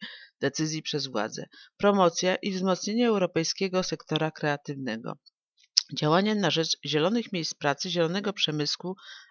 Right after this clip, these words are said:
upcyklingu. Podejmowanie działań w Unii Europejskiej, aby Dolny Śląsk stał się specjalnym regionem opartym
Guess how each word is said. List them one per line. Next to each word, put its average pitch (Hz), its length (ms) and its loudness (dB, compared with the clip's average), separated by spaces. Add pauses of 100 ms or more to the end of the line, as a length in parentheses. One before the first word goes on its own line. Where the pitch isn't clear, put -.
(100)
upcyklingu. 156 720 -2 (360)
Podejmowanie 190 640 6
działań 202 360 4
w - 80 -18
Unii 202 240 2
Europejskiej, 160 800 0
aby 160 380 2
Dolny 226 340 4
Śląsk 180 420 2
stał 185 260 -2
się 165 240 -2
specjalnym 214 640 0
regionem 160 520 0
opartym 214 460 0